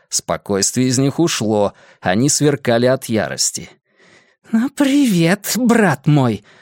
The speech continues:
бессвязно подумала она. "Пошла нахрен, гребаная сука!"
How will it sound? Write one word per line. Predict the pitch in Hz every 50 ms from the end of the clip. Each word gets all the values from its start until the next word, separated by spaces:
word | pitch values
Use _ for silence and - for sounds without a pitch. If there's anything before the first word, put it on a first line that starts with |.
| _
бессвязно | - 110 120 117 - - 135 135 127 117 110 120 113
подумала | - 120 113 110 117 123 117 113 117 120 123
она. | 123 120 110 80 - - - _ _ _ _ _ _ _ _ _ _ _ _ _ _
"Пошла | - 98 113 127 135 - - - 160 160 180 185 196 202
нахрен, | 214 220 226 233 233 202 - - - 165 175 165 160 143
гребаная | 135 165 170 160 165 175 160 143 151 151 151 156 156 156 160
сука!" | 151 - - - - 190 156 - - - 78 -